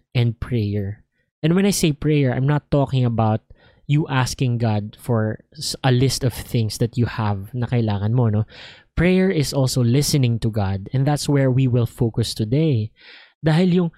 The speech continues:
yung pag-draw ng meaning ay hindi lang basta dun sa pag-ask natin. Ang, ang meaning ay nandun din sa hinahayaan natin na makinig tayo sa kung anong gustong sabihin ng Diyos sa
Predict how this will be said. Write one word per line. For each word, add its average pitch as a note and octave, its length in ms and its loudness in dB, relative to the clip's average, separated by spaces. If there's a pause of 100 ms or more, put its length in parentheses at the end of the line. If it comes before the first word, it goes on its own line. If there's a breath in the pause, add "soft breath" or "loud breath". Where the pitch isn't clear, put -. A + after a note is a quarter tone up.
(200 soft breath)
yung E3+ 160 0
pag-draw D3+ 560 0
ng D#3 240 2
meaning A#2+ 560 2
ay D3 80 2
hindi F3+ 400 2
lang D#3+ 160 2
basta C#3+ 240 0
dun B2+ 240 0
sa C3 80 -4
pag-ask B2+ 640 -4
natin. G#2+ 560 -2 (480 soft breath)
Ang, C3 320 0
ang C3+ 240 0
meaning F3 400 2
ay C#3 80 0
nandun C3 400 0
din B2 160 0
sa A#2+ 160 -2
hinahayaan D3 800 0
natin A#2 480 -2 (320 soft breath)
na C3+ 160 0
makinig B2+ 480 0
tayo B2+ 240 0
sa C3+ 80 -8
kung A#2 160 -8
anong A#2 320 -2
gustong A#2 240 -4
sabihin B2+ 560 2
ng A2+ 80 0
Diyos G#2 400 -2 (480 soft breath)
sa - 160 -4